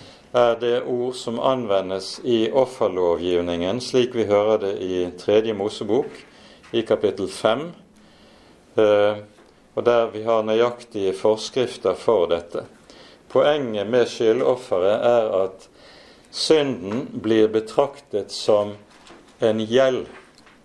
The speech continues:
Synderen står i gjeld til Gud. Og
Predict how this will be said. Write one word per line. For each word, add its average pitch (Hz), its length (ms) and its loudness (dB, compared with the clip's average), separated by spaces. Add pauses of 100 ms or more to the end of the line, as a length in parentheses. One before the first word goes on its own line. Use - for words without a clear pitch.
(300)
Synderen 127 800 0
står 104 400 -4
i 104 80 -6 (140)
gjeld 90 320 0 (160)
til 101 340 -4
Gud. 127 320 -2 (1400)
Og 110 80 -2